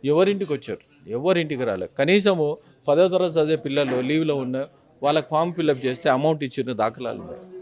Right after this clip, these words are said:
అదేవిధంగా మీరు మతానికి పది పర్సెంట్ రిజర్వేషన్ ఇవ్వడం జరిగింది. గతంలో రాజశేఖర రెడ్డి గారు ఉన్నప్పుడు ఫోర్ పర్సెంట్ ఇచ్చారు. మరి ఇదే ఈయన వచ్చిన తర్వాత పది పర్సెంట్. మరి ఇక్కడ ఏ దే-, దేశంలో ఏ రాష్ట్రంలో ఇచ్చారు?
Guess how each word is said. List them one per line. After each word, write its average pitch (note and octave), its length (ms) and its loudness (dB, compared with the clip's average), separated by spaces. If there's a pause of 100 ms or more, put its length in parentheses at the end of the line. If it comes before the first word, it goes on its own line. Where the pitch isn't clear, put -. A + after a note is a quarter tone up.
(580)
అదేవిధంగా F#3+ 680 6 (560)
మీరు E3+ 460 4
మతానికి E3+ 720 4 (400)
పది E3 140 10
పర్సెంట్ D#3 360 0
రిజర్వేషన్ B2+ 460 -2
ఇవ్వడం G2+ 300 -6
జరిగింది. D#2+ 720 -2
గతంలో G3+ 320 6
రాజశేఖర F3+ 380 6
రెడ్డి F3 200 4
గారు E3 160 4
ఉన్నప్పుడు E3 280 0
ఫోర్ D3+ 300 0
పర్సెంట్ C#3+ 300 0
ఇచ్చారు. G2+ 260 -8 (400)
మరి F3 200 6
ఇదే F#3+ 420 10
ఈయన F3+ 220 4
వచ్చిన D#3+ 260 -2
తర్వాత D#3 220 0
పది C#3+ 200 2
పర్సెంట్. A2+ 420 -6 (340)
మరి E3 140 2
ఇక్కడ E3+ 240 2
ఏ E3+ 380 4
దే-, D#3 120 0 (320)
దేశంలో F3 400 4
ఏ D#3 140 4
రాష్ట్రంలో D#3+ 420 0
ఇచ్చారు? C#3+ 380 -6